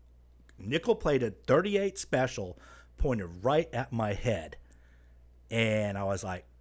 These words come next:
uh, she, she, I, I'll never forget what she said. She said, "Whatever you're selling, I'm not buying." And I was,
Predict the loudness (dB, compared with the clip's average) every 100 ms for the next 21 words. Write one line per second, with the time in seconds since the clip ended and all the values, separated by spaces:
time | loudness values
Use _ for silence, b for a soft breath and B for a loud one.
0 | -20 -16 -12 -12 -12 -14 -14 -14 -14 -16
1 | -16 -18 -16 -4 -4 -2 -2 0 0 0
2 | 0 -4 -6 -6 -8 B B -8 -6 -4
3 | 2 2 2 0 2 2 2 0 -2 -2
4 | 0 0 -2 -4 -2 0 0 -2 -12 -18
5 | -20 -20 b b b b b -10 -4 -4
6 | -4